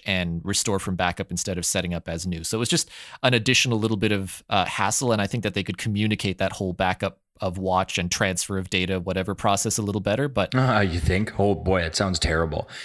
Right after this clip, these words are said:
Speaker 2: In fact, I was kinda, I'm kinda scared now. Like, what happens if I want my wife to use, by the way, I have a watch as well. Holy smoke. It's been like Christmas twice in the last three days.
Speaker 1: <laughs> Uh, yeah.
Speaker 2: Uh, so what happens if I wanna send my watch with my wife? What if she wants to go running? Like, c-,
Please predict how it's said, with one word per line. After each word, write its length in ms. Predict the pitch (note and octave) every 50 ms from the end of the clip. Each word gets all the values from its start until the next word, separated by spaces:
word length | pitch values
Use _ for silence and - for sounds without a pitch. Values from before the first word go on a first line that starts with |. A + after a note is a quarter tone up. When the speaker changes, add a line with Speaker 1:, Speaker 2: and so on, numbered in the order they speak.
| -
Speaker 2:
In 100 | A#2+ C3+
fact, 280 | B2+ - B2+ A#2 G2 B2
I 60 | A#2+
was 140 | A#2+ A#2 G#2+
kinda, 240 | - C3+ B2 - - -
I'm 140 | A2+ A2+
kinda 220 | G#2+ - C#3+ A#2 F#2+
scared 360 | - - - A2 A2+ A#2+ B2
now. 200 | A#2 E2 D#2+ E2
Like, 200 | F2 F#2 - -
what 100 | C3+ E3+
happens 300 | F#3 G#3 A3+ A3+ G3+ F3+
if 100 | G3 -
I 60 | F3+
want 200 | D#3+ E3 D#3 -
my 120 | - C3 B2
wife 320 | F#2+ G2 A2 D3+ - -
to 100 | - A2
use, 220 | A2 A2+ A2+ G#2 - - - - - -
by 140 | - D3+ D3
the 100 | C#3+ D3
way, 300 | C#3 C#3 C#3+ D3+ D3 C#3
I 120 | - B2+
have 120 | B2 B2 A#2
a 60 | A#2+
watch 280 | A2 A#2+ A#2+ A#2+ -
as 120 | - G#2+ G2+
well. 340 | G#2+ A#2+ A#2+ G#2+ G#2 G#2+ A2+
Holy 480 | - - - - A#2 A#2 A2+ G#2 G2
smoke. 500 | F2+ - - - A#2 G#2+ G2+ F#2+ - -
It's 140 | - G2 -
been 160 | - A#2+ A2+
like 140 | G#2 F#2+ -
Christmas 440 | - - B2+ B2+ - - A#2 G#2 -
twice 440 | - - - G#2+ G#2+ A2 G#2+ - -
in 100 | G2+ G#2+
the 60 | G2+
last 280 | F#2 F2+ F2 - -
three 200 | - - A2 G#2
days. 380 | F#2+ F2+ F#2 F2+ F2 E2+ E2 - F#3+
Speaker 1:
<laughs> 120 | C3+ - -
Uh, 220 | C3 C3+ C3+ A#2+ G#2+
yeah. 200 | G2 G#2+ B2+ - -
Speaker 2:
Uh, 520 | - B2+ B2+ B2 B2 B2 B2 B2 B2+ B2+ -
so 380 | - - - C#3 C#3 C3+ C3
what 260 | C3 C3 - B2 D#3 E3
happens 320 | F3 F3+ F3+ - F3 F3
if 100 | F#3 -
I 60 | D#3
wanna 200 | C3+ C3+ C3+ C#3
send 200 | C3+ - D3 C#3
my 220 | C3 B2+ A#2 A#2 A#2
watch 340 | A2+ G#2+ G#2+ A2 A2 -
with 100 | - -
my 120 | - A2 G2+
wife? 300 | G2 A2 A2 A#2+ - -
What 100 | G#2+ G#2+
if 80 | G#2
she 100 | - -
wants 240 | A#2+ A2 G#2+ G#2+ -
to 60 | -
go 100 | F#2 G2+
running? 320 | F#2+ G2 A2+ A#2 G#2+ F2 F2
Like, 240 | F2+ F#2 - - -
c-, 120 | - -